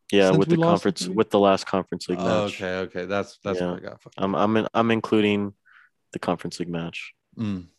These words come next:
Speaker 2: Yeah, fuck it. That's a dub.
Speaker 1: Yep. Oh, man. I really hope we win, not only on Thursday, but we do have a big one on Sunday. We'll get into that after we, uh, we recap the, the Vitesse match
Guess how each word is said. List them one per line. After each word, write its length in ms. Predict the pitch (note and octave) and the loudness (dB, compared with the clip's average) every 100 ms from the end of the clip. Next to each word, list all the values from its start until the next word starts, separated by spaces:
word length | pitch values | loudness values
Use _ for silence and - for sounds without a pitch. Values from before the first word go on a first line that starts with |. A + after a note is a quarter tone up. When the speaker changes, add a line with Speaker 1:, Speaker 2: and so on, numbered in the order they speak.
| _ _ _ _ _ | _ _ _ _ _
Speaker 2:
Yeah, 220 | G2+ A#2 A#2 | -6 -4 -4
fuck 300 | G#2+ C3 F#2 | -4 -4 -4
it. 160 | - - | -6 -2
That's 140 | A2 | -2
a 40 | G2+ | 0
dub. 440 | F#2+ C3 G2 F#2 _ _ _ _ _ _ | 2 2 2 -2 _ _ _ _ _ _
Speaker 1:
Yep. 180 | - F#2+ - _ _ _ _ _ _ _ - - - _ _ _ _ _ _ _ _ _ _ - | 0 0 -2 _ _ _ _ _ _ _ -20 -20 -20 _ _ _ _ _ _ _ _ _ _ 0
Oh, 280 | G#2 G2+ F#2 | 4 4 4
man. 340 | F#2 F2+ E2+ G2+ | 2 2 -2 -2
I 100 | G#2 | 2
really 240 | A2 G#2+ G2 | 6 6 6
hope 160 | G2+ | 2
we 100 | G#2 | 4
win, 400 | F#2+ F#2+ F#2+ F2+ F#2+ | 4 4 2 0 -2
not 220 | A2 A#2 | 2 4
only 200 | A2+ A2+ | 6 4
on 160 | G#2+ G2+ | 4 4
Thursday, 460 | G#2 G2 G#2+ G2+ | 4 6 4 4
but 340 | F2 F2+ E2+ - | 6 4 4 0
we 140 | F#2+ G#2 | 0 4
do 120 | A2+ | 6
have 180 | A2 A2 | 4 2
a 60 | |
big 240 | G2 A2 G#2+ | 4 4 4
one 160 | G#2+ | 4
on 140 | G#2 G#2 | 4 2
Sunday. 480 | - G2+ G2+ G2 G2 | 2 2 4 4 4
We'll 180 | G2+ | 4
get 140 | G2 G#2 | 4 4
into 200 | G2+ G2 | 2 2
that 300 | G2+ G2+ G2+ | 4 4 2
after 340 | G2 F#2+ - G2 | 0 0 0 0
we, 260 | G2 G2 | 2 4
uh, 380 | F#2+ F#2 F#2 F#2+ - G2+ | 4 4 2 0 -2 -2
we 100 | G2 | 0
recap 460 | G2 G2 G#2 F#2+ | 2 0 0 -2
the, 420 | - F#2+ F#2+ F#2+ F2+ | 0 2 2 0 -4
the 120 | F#2 | 0
Vitesse 500 | G2 - G#2 - - | 0 0 -2 -2 0
match 480 | G2 G2 - - | 0 0 -2 -8